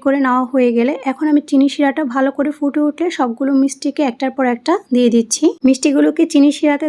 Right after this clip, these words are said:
দেওয়ার পর মিষ্টিগুলো কিন্তু প্রথম থেকে শেষ পর্যন্ত হাই হিটে রান্না করে নিতে হবে, আর মিষ্টিগুলোকে ঢাকনা দিয়ে ঢেকে দিতে হবে। তিন মিনিট পর আমি ঢাকনাটিকে সরিয়ে নিয়ে মিষ্টিগুলোকে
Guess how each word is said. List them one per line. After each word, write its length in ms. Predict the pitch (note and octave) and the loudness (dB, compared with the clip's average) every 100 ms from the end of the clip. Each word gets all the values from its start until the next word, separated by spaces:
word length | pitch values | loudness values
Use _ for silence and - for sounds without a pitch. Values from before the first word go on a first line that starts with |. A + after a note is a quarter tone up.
| B3+ | -2
দেওয়ার 220 | A#3 A#3 | -2 -2
পর 120 | A#3+ C4+ C#4+ | -2 0 -2
মিষ্টিগুলো 380 | C#4 D#4 D4+ D4 | -2 -2 -2 0
কিন্তু 180 | D#4 D4+ - | 2 0 0
প্রথম 240 | B3 B3 D#4 | -2 -2 -2
থেকে 140 | D4+ D#4+ D#4 | -2 -6 -4
শেষ 160 | C#4+ C#4 - | -2 -4 -2
পর্যন্ত 360 | D4 C#4 D4 F4+ D#4+ | 0 2 0 -2 -2
হাই 140 | C4+ C4+ | 0 0
হিটে 180 | C#4 D4 B3 | 0 0 0
রান্না 200 | A3 A3+ | -2 -4
করে 140 | A#3+ A#3 A3+ | -2 0 -2
নিতে 160 | A#3 A#3+ | -2 -2
হবে, 200 | A#3 D#4+ A#4+ C4 | 0 -2 -4 -2
আর 80 | A#3 | -2
মিষ্টিগুলোকে 480 | A#3+ - C4+ C4+ C4+ A#3+ | -2 -4 -4 -2 -2 -4
ঢাকনা 260 | B3 B3+ B3+ | -4 -4 -4
দিয়ে 120 | B3+ B3 | -2 -2
ঢেকে 180 | B3 A#3+ A#3 | -2 -2 -4
দিতে 180 | G#3+ A#3 | -4 -2
হবে। 220 | A#3 G#3 G#4+ - | -2 -2 -4 -2
তিন 100 | D4+ D4+ | 2 6
মিনিট 200 | D#4 D#4+ D#4 | 6 4 2
পর 80 | D#4+ D4+ | 0 0
আমি 100 | C4+ B3+ | -2 -2
ঢাকনাটিকে 460 | A3+ B3+ B3 B3+ D4+ | -4 -6 -6 -6 -6
সরিয়ে 280 | D4 C#4 C#4+ C#4+ | -2 0 2 2
নিয়ে 140 | C4 D#4 C4 | 2 2 2
মিষ্টিগুলোকে 600 | C4+ - C#4+ D4 C#4+ | 0 -2 0 0 0